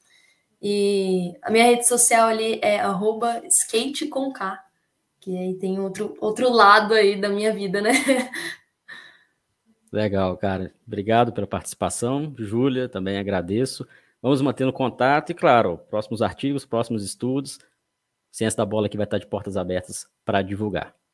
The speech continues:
Speaker 2: tá bom? Agradecendo a presença de todos, a participação de vocês aqui nessa audiência. Pra você que tá aqui no YouTube, não esqueça, se inscrever, curtir, e se você tá vendo aqui o Q R Code abaixo,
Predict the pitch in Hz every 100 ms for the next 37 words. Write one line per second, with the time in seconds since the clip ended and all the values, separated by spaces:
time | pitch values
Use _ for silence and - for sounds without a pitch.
0 | _ 85 117 156 151 _ _ _ _ _
1 | 104 127 131 - 135 127 120 113 110 107
2 | 104 104 95 98 _ 135 156 143 139 135
3 | - - 107 - - 98 - 101 92 95
4 | 95 107 117 101 95 - 127 135 - -
5 | 104 - 92 95 98 110 127 - 139 -
6 | _ _ _ _ _ 113 113 127 120 117
7 | 120 110 101 - 110 127 131 127 156 151
8 | 131 131 - 135 160 - 180 175 _ -
9 | - 113 - 120 104 107 139 156 - 135
10 | - - 151 180 - _ - 120 - 123
11 | 131 131 113 120 113 113 113 107 104 104
12 | 104 123 120 107 139 151 -